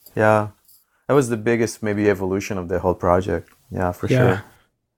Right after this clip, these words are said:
Speaker 2: Yeah. You couldn't jump in and modify the P C B or the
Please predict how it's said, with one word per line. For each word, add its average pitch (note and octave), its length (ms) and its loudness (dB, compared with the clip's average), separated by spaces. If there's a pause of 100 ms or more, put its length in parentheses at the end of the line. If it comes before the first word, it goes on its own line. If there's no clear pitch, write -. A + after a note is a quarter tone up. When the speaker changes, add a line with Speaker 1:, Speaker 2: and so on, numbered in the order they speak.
Speaker 2:
Yeah. B2+ 300 -12
You F#3 240 -4
couldn't F#3+ 420 2
jump E3+ 300 -2
in E3 220 2
and D3+ 180 -2
modify C#3+ 460 0
the C3+ 240 0 (420)
P F#3 140 0
C F3+ 160 -4
B D#3+ 520 0
or D3 140 2
the C#3 420 0